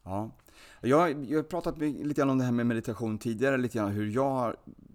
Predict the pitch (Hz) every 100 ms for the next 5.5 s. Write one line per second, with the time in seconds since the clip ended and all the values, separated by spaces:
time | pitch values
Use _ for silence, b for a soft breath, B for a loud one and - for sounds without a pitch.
0 | - - - - 107 120 113 110 - 104
1 | 101 101 104 101 101 117 135 101 127 117
2 | 107 98 82 90 - 127 131 127 120 123
3 | 113 101 92 85 - 101 - 101 101 104
4 | 101 73 92 90 - 92 87 90 87 -
5 | - 90 92 82 87